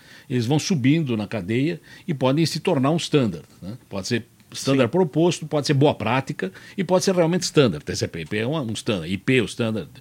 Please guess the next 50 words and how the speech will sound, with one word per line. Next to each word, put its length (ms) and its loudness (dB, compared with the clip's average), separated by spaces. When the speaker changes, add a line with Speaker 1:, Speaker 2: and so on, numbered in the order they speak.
Speaker 1:
U 80 0
D 140 2
P 160 -2
é 80 2
um 60 0
standard. 360 -8
Então 160 -4
você 120 0
tem 140 -2
standards 600 2
aí. 140 -10
Os 200 2
standards, 440 2
obviamente, 440 0
fazem 280 2
parte 360 -2
do 180 -2
que 160 -10
você 220 -2
deve 200 0
aceitar 460 -2
pra 100 -4
entrar 220 -2
na 100 0
internet. 440 -2
É, 120 -12
é 60 0
a 80 -2
nossa 280 -2
língua 480 0
franca, 440 -2
é 120 -12
onde, 320 -6
é 40 -10
o 80 -8
que 120 -10
você 120 -4
conversa 560 -4
pra 120 -6
entrar 200 -4
na 80 -2
rede. 220 -6
Você 140 -4
pode 200 -2
ter 80 4
qualquer 280 2
ideia, 320 2
pode 220 -2
propor 340 -2
lá, 240 -4